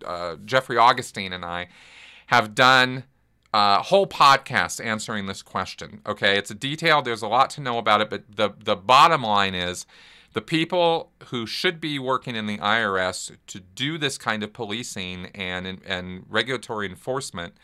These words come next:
literally are not even there on the job. That's how bad it is. And, um, and so there's really no effort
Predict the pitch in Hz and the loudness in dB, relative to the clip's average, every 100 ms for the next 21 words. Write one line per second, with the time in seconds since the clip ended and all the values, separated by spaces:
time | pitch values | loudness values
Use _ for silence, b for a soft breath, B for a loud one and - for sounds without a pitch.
0 | b b b b b 113 117 156 156 165 | b b b b b -10 -2 -2 -2 -4
1 | 147 131 131 131 - 98 98 95 98 104 | -2 -2 -2 -2 2 2 2 0 2 2
2 | 107 - 95 90 87 90 85 87 82 82 | 0 -6 -8 -8 -8 -6 -4 -4 -8 -10
3 | 82 80 73 _ _ _ b b b b | -12 -12 -12 _ _ _ b b b b
4 | b b - 110 110 120 98 95 85 76 | b b 4 4 6 2 4 4 0 -6
5 | 73 - - 101 95 92 92 92 - 90 | -12 -14 -12 -4 -2 0 -2 -6 -4 -2
6 | 90 87 87 95 104 104 123 101 98 107 | -2 -2 -6 -4 -4 -2 -4 -4 -4 -2
7 | 127 110 98 107 110 104 98 87 - 82 | -2 -2 -4 -4 2 2 2 -6 -6 -16
8 | - | -16